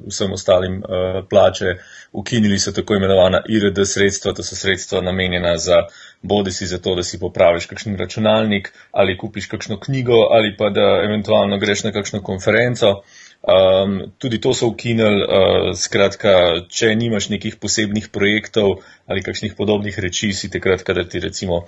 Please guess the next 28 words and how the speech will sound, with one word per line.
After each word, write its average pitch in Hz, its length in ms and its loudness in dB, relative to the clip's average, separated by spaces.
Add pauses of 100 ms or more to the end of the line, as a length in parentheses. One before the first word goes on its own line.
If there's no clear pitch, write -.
(280)
se - 180 -6
ti 90 120 -12
pokvari 92 440 2
računalnik 90 720 -2
ali 85 380 -2
tiskalnik, 92 760 -2 (160)
si - 200 -10
v 90 40 -8
bistvu 95 280 -10
boss 95 380 0
in, 87 380 -6
eh, 82 160 -4
si 82 180 -10
prepuščen, - 560 -6
eh, 73 120 -8 (420)
sam 92 340 -2
sebi 87 380 0
ali 85 160 -2
temu, 87 260 -6
da 82 80 -6
se, 87 160 -8
da 85 220 -6 (300)
te 95 160 -2
stvari 90 320 -6
plačuješ 82 480 -8
iz 82 160 -10
lastnega 78 420 -2
žepa. 73 380 -8